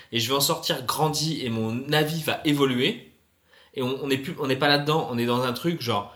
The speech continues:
j'ai mon opinion, il a son opinion, et le but, c'est de le défoncer jusqu'à ce qu'il ait la même opinion que moi.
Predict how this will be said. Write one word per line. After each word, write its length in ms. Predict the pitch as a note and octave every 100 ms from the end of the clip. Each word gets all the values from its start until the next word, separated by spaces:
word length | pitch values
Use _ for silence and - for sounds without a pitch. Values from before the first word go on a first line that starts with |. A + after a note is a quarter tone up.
| -
j'ai 200 | - C#3
mon 160 | F3+ F#3+
opinion, 480 | E3 D#3 C#3+ E3+ -
il 100 | C3+
a 60 | C#3+
son 140 | D3+
opinion, 460 | C#3 C3+ C#3 D#3 -
et 80 | B2
le 60 | A#2+
but, 340 | A2+ D#3+ F#3
c'est 320 | - - A#2+
de 80 | A2
le 80 | A2+
défoncer 600 | D#3 D#3+ D#3 - C#3+ D3
jusqu'à 320 | C3 - - D3
ce 80 |
qu'il 100 | - C3+
ait 40 |
la 60 | B2
même 100 | C#3
opinion 260 | C3 C3+ A#2+
que 40 |
moi. 180 | A2+